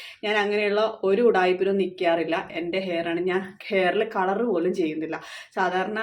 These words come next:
ഈ ഒരു സമയത്തൊക്കെ ഒരു ട്രെൻഡ്, വളരെ ട്രെൻഡിങ് ആയിട്ടുള്ള കാര്യമാണ് ഹെയർ കളറിങ്, ബർഗണ്ടി, അങ്ങനെ ഇഷ്ടമുള്ള ഫ്രാഗ്ര-, ഇല്ലേ, ഫ്രാഗ്രൻസ്, ഇഷ്ടമുള്ള കളേഴ്സ് മുടിയിൽ അടിക്കാറുണ്ട് ആളുകൾ. പക്ഷെ ഞാൻ അതുപോലും ചെയ്യുന്നില്ല. എനിക്ക് നാച്ചുറൽ ആയിട്ടുള്ള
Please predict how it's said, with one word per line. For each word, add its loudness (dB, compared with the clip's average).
ഈ -8
ഒരു 2
സമയത്തൊക്കെ -4
ഒരു -2
ട്രെൻഡ്, 0
വളരെ 0
ട്രെൻഡിങ് -2
ആയിട്ടുള്ള -4
കാര്യമാണ് -2
ഹെയർ -2
കളറിങ്, 0
ബർഗണ്ടി, -2
അങ്ങനെ -2
ഇഷ്ടമുള്ള 0
ഫ്രാഗ്ര-, -2
ഇല്ലേ, -4
ഫ്രാഗ്രൻസ്, -4
ഇഷ്ടമുള്ള 0
കളേഴ്സ് 0
മുടിയിൽ -2
അടിക്കാറുണ്ട് -2
ആളുകൾ. -6
പക്ഷെ -2
ഞാൻ 2
അതുപോലും 0
ചെയ്യുന്നില്ല. 0
എനിക്ക് -2
നാച്ചുറൽ 0
ആയിട്ടുള്ള 0